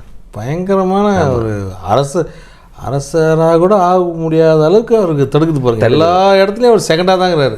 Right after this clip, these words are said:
Speaker 2: செகண்டா தான் இருக்காரு. அப்ப என்ன சொல்வாரு, என்ன, நான் என்னம்மா முடிவு எடுக்கட்டும், நான் எடுத்த முடிவு சரிதானான்னு அம்மா கிட்ட தான் முதல்ல கேக்குறாரு.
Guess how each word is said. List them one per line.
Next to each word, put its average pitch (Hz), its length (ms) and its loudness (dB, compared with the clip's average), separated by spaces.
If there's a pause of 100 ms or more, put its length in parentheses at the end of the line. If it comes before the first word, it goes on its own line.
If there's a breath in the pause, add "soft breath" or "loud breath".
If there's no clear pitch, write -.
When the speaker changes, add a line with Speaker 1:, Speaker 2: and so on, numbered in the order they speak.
Speaker 2:
செகண்டா 131 340 -2
தான் 95 120 -4
இருக்காரு. 82 260 -10 (880 soft breath)
அப்ப 107 500 -2
என்ன 104 220 -4
சொல்வாரு, 101 480 -4
என்ன, 98 180 -2 (140)
நான் 95 200 -2
என்னம்மா 110 360 -2
முடிவு 92 340 -2
எடுக்கட்டும், 90 280 -8
நான் 90 120 -6
எடுத்த 98 260 -6
முடிவு 95 300 -4
சரிதானான்னு 95 560 -4
அம்மா 104 200 -4
கிட்ட 107 180 -4
தான் 107 160 -4
முதல்ல 98 180 -4 (120)
கேக்குறாரு. - 360 -6